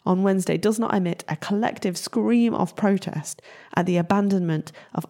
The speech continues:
our national goal to end child poverty in a generation, then we do not deserve the membership cards we hold. To me, either we do something about this or we are useless. Worse than useless, in fact, if our rhetoric has only offered false hope.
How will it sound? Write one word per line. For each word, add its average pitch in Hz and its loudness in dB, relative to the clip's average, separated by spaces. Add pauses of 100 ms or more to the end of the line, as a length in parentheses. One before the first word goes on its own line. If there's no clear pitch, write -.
our 202 4
national 196 0
goal 175 2
to - -6
end 180 0
child 170 0
poverty 165 -4
in 170 -4
a 165 0
generation, 160 -2 (680)
then 196 2
we 220 4
do 214 2
not 170 0 (260)
deserve 160 0
the 175 -2
membership 160 -2
cards 156 -2
we 160 0
hold. - -6 (540)
To 190 2
me, 208 4 (440)
either 226 8
we 190 2
do 208 2
something 233 2
about 170 2
this 165 0 (120)
or 175 4
we 170 0
are 165 0
useless. 151 -4 (320)
Worse 233 4
than 190 2
useless, 160 -2
in 165 -2
fact, - -6 (240)
if - -2
our 175 2
rhetoric 180 0
has 165 -2
only 175 0
offered - -4
false - -4
hope. - -8